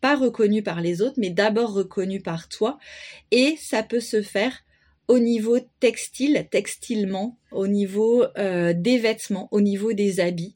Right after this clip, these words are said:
Et c'est ce dont nous allons parler aujourd'hui. Alors, tout d'abord, revenons sur ce décalage qui peut être silencieux entre ce que l'on a,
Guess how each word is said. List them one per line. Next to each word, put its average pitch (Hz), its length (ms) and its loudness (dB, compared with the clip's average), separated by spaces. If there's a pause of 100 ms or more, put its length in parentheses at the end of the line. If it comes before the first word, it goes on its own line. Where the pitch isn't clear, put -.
(160)
Et 220 100 2
c'est 220 200 -4
ce 220 140 -2
dont 208 220 0
nous 208 200 0
allons 185 200 0
parler 185 400 -4
aujourd'hui. 170 500 -10 (300)
Alors, 196 300 4
tout 302 140 -4
d'abord, 269 440 4
revenons 247 460 2
sur 262 320 -6
ce - 220 -2
décalage 233 840 2
qui - 180 -10
peut 214 160 -4
être 214 180 2
silencieux 233 760 -4
entre 233 640 -2
ce - 320 -6
que 208 300 -2
l'on 196 380 -2
a, 185 420 -4